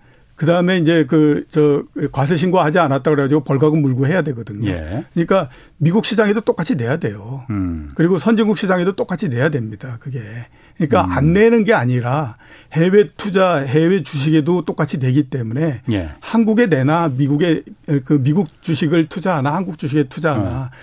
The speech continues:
Speaker 1: 세금은 똑같이 내야 되기 때문에 굳이 그렇게 미국 시장으로 넘어가고 그렇게 할 이유가 없어요.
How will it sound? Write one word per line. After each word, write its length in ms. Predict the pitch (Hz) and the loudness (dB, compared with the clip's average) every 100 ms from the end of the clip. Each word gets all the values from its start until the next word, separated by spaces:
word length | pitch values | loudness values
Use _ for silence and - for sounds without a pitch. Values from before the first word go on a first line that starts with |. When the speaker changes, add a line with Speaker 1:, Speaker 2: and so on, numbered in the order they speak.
| - | -6
Speaker 1:
세금은 360 | - 160 202 | 0 2 2
똑같이 320 | 214 202 180 170 | 2 0 -2 0
내야 200 | 131 135 | 2 2
되기 220 | 123 117 | 0 -2
때문에 560 | - 110 113 170 135 - - - | -6 -6 -4 -4 -6 -10 -20 -8
굳이 240 | - 165 | -2 2
그렇게 240 | 220 180 226 | 2 2 0
미국 300 | 139 160 202 | 2 0 -2
시장으로 380 | 185 214 185 180 | -2 -2 0 0
넘어가고 480 | 123 143 160 160 | 0 2 2 0
그렇게 260 | 156 123 156 | -2 -8 -6
할 120 | 170 | -4
이유가 280 | 131 113 - | -4 -6 -4
없어요. 500 | 226 - 131 107 110 | -4 -6 -14 -14 -18